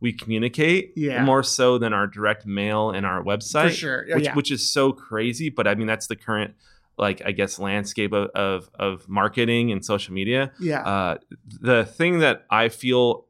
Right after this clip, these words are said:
Speaker 1: is our vibe and what maybe works for us, and, and I think can work for anyone, is consistency. So if, if, if, if you're gonna do something, do it consistently. So have, like, a, a vision and kinda map it out on how you, how you wanna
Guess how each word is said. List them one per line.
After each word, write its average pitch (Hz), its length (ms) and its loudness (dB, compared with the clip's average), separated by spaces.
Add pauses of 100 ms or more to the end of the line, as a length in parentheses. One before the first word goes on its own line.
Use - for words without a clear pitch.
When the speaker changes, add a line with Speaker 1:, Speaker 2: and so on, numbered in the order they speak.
(120)
Speaker 1:
is 104 320 -4 (540)
our 120 180 8
vibe 131 320 4
and 113 100 2
what 107 240 -2 (240)
maybe 110 320 0
works 98 320 -4
for 107 220 0
us, 135 460 2 (320)
and, 120 160 0
and 131 80 4
I 120 60 2
think 180 260 -2
can 165 140 0
work 147 200 2
for 123 140 2
anyone, 139 500 0 (320)
is 120 160 -2
consistency. 147 920 -6 (320)
So 117 400 4
if, 104 320 -4
if, 110 220 -8
if, 123 180 -2 (120)
if 120 140 -6
you're 123 60 -4
gonna 127 120 2
do 120 200 0
something, 110 420 -2 (380)
do 135 180 2
it 139 100 -2
consistently. 101 680 -8
So 113 200 0
have, 123 380 2
like, 107 240 0
a, 95 380 0
a 107 40 0
vision 110 520 -2
and 95 120 -6
kinda 135 200 2
map 104 320 2
it 101 60 2
out 101 160 2
on 98 80 -6
how 101 100 -4
you, 101 180 -2
how 95 80 -4
you 104 160 -2
wanna 101 300 -2